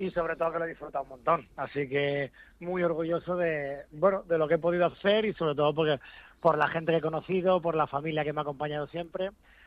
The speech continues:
Así que pues nada, pues ya se, se cerró esa etapa y ahora, como bien dices, pues afrontar una nueva, pues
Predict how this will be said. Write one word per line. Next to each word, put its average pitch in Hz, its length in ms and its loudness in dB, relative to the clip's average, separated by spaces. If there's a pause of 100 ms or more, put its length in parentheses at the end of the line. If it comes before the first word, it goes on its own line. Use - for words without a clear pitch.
(140)
Así 139 200 0
que 147 80 -6
pues 143 160 -8
nada, 180 280 2
pues 147 160 -6
ya 151 200 0 (220)
se, 170 240 -10
se 147 100 -6
cerró 143 260 -6
esa 156 180 -6
etapa 180 360 -2
y 196 80 -4
ahora, 147 220 -2
como 147 200 -6
bien 143 180 -4
dices, 151 280 -6
pues 147 180 -6 (420)
afrontar 151 520 2
una 160 140 0
nueva, 175 420 0
pues 175 280 -4